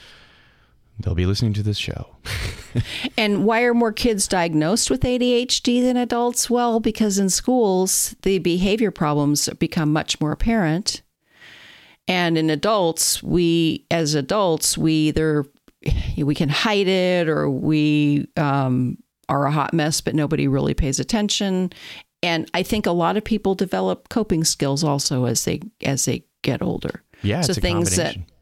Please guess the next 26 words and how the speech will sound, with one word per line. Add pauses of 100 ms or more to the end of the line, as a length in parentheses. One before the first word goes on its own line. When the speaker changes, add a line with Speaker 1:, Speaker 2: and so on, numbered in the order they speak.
(140)
Speaker 1:
Yeah.
Speaker 2:
Yeah,
I
know
that
before
I
even
knew
about
A
D
H
D,
I
developed
a
lot
of
coping
skills
that
made
my
life
easier.